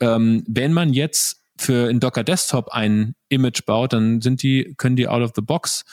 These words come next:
ähm, sind die multiplattformfähig. Das heißt, ich kann out of the box bei meinem Docker Command einfach angeben, für welche Plattform das Ganze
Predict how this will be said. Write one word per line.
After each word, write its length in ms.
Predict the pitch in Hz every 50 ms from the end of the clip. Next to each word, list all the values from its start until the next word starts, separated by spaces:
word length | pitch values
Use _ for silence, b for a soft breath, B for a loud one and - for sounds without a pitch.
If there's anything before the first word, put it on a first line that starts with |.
| B B B B B B
ähm, 580 | 131 120 117 117 117 120 117 117 117 - 60 98
sind 320 | 120 117 123 123 127 120 -
die 160 | 123 120 113
multiplattformfähig. 1200 | 113 117 123 127 120 - 113 - - 120 110 - - - 104 98 98 92 - - 98 98 127 - -
Das 160 | - - -
heißt, 200 | 101 104 104 -
ich 140 | 127 - -
kann 340 | - 120 110 113 113 113 -
out 180 | - 123 117 110
of 60 | 110 -
the 80 | -
box 300 | 107 135 135 - - -
bei 80 | - 110
meinem 200 | 110 107 104 101
Docker 260 | 117 - - 123 113
Command 320 | - - 104 107 104 -
einfach 180 | 110 113 - -
angeben, 400 | - - 120 117 117 120 117 117
für 140 | - - 101
welche 240 | 110 110 104 - -
Plattform 520 | - - 117 113 - - - 113 113 110
das 160 | 104 104 - -
Ganze 420 | 104 104 107 - - 107 104